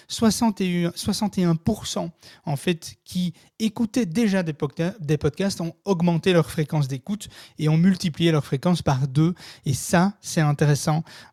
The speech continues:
euh, aussi, de voir que ceux qui étaient déjà, euh, dans un engrenage d'écoute de podcasts ont augmenté leur, euh, leur écoute et ont gardé cette fréquence à la sortie,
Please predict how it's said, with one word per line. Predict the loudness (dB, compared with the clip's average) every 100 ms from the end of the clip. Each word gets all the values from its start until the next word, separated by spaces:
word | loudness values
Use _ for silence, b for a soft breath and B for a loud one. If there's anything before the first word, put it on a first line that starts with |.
| 2
euh, | 4 4
aussi, | 2 4 0
de | 0
voir | 0 2
que | 0
ceux | 0 -4
qui | -4 -4
étaient | -4 -6
déjà, | -4 0 2 4 2 2 0
euh, | -2 0
dans | 0 2
un | 4
engrenage | 4 2 0 0 0 0 0
d'écoute | -2 0 -2 -2 B B -2
de | 0
podcasts | 2 0 2 0 0 -4
ont | -2 -2 B B _
augmenté | 2 2 2 0 -2 0
leur, | 0 0
euh, | -2 0
leur | 2 2
écoute | 2 0 -2 -6 B B
et | 2 4
ont | 2
gardé | 2 0 2 2
cette | 2 -2
fréquence | -2 -2 0 0 -4 -6
à | -2
la | -2
sortie, | 0 -2 -2 -2